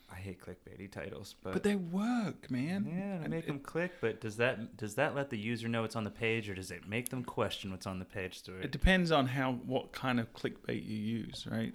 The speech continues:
Speaker 2: And, and if you look at all of our, and we're, we're kind of ironically clickbaity in a way,
Speaker 1: Yeah.
Speaker 2: right? We, we deliberately try to be as clickbaity as pro-,
Speaker 1: You'll
Speaker 2: possible.
Speaker 1: never, <laughs> you'll
Speaker 2: Yeah.
Speaker 1: never guess what A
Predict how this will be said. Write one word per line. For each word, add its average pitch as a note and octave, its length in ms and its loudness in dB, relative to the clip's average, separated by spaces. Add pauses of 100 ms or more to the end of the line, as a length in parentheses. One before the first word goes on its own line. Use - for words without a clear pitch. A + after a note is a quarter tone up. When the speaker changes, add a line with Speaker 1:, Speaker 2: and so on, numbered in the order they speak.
Speaker 2:
And, - 220 0
and D3+ 220 8
if C#3 140 4
you C#3 100 10
look D#3+ 180 12
at E3 120 6
all D3 300 8
of C3 160 8
our, A#2 320 4
and C#3 160 2
we're, A3 300 4
we're E3 120 0
kind D#3+ 220 4
of C3+ 120 2
ironically A#2+ 580 4
clickbaity A#2+ 720 2
in A#2 80 0
a A2 40 0
way, A2+ 320 0
Speaker 1:
Yeah. - 580 -8
Speaker 2:
right? G2+ 100 6
We, A#2+ 160 6
we A#2+ 220 2 (140)
deliberately B2+ 560 4
try A#2 220 0
to G#2 80 -2
be - 80 -4
as - 100 -6
clickbaity - 520 -6
as - 80 -6
pro-, A#2 260 6
Speaker 1:
You'll A#2+ 200 6
Speaker 2:
possible. C3 260 8
Speaker 1:
never, A#2+ 220 4 (220)
<laughs> - 220 -14
you'll C3+ 140 -2
Speaker 2:
Yeah. D#3+ 80 8
Speaker 1:
never C3+ 160 6
guess C3+ 400 2
what A2+ 180 4
A A2+ 80 0